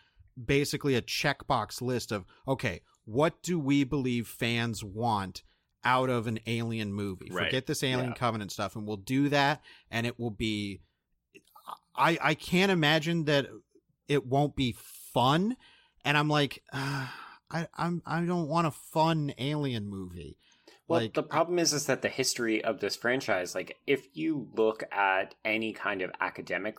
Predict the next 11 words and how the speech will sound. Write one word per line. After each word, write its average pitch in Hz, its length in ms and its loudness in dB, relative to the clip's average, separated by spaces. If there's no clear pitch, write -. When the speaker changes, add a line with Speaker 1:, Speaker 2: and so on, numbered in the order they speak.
Speaker 3:
literature, 123 720 -4
the - 220 -4
Alien 113 580 -2
franchise 92 880 -2
is 92 200 -4
one 90 300 -4
of 92 140 -8
the 90 80 -6
most 87 280 -6
written 98 400 -4
about 87 500 -6